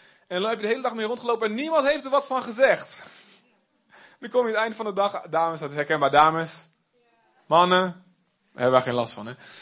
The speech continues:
Ze zijn altijd knap. Eh.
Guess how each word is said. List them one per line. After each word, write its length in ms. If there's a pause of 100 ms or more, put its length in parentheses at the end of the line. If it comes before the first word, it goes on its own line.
(960)
Ze 60
zijn 160
altijd 500
knap. 340 (460)
Eh. 200